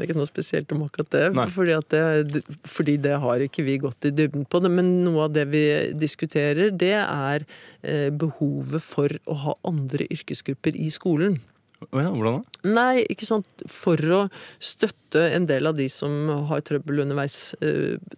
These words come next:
Speaker 1: og som da oft-, hvor det ofte er mange flere gutter enn jenter, eller vanligvis er mange flere gutter enn jenter, så trenger du ikke bare lærere.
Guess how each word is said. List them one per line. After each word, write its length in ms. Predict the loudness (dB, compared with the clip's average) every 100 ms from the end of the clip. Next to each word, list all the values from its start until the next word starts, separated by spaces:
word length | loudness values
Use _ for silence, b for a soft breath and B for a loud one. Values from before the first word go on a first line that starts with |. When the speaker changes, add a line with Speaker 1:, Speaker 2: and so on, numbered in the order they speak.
| -14 -16 _ -20 -20 _
Speaker 1:
og 160 | -2 -2
som 180 | 0
da 100 | 0
oft-, 340 | 0 0 -6 -18 _ -4
hvor 120 | 0
det 60 | 0
ofte 140 | -2 -4
er 60 |
mange 240 | -2 -2 -2
flere 240 | -4 -4
gutter 300 | -4 -6 -6
enn 80 | -4
jenter, 380 | -6 -2 -2 -2 -6 -6
eller 220 | -2 -2
vanligvis 520 | -2 -2 -2 -4 -6
er 60 | -4 -4
mange 160 | -4
flere 240 | -6 -6 -4
gutter 240 | -6 -4 -2
enn 60 |
jenter, 380 | -2 -2 -2 -2 -4 B B B B
så 200 | -4 -2
trenger 400 | 0 0 2 0
du 80 | 0
ikke 260 | -2 -4 0
bare 240 | 2 2
lærere. 480 | 0 -2 -2 -2 -2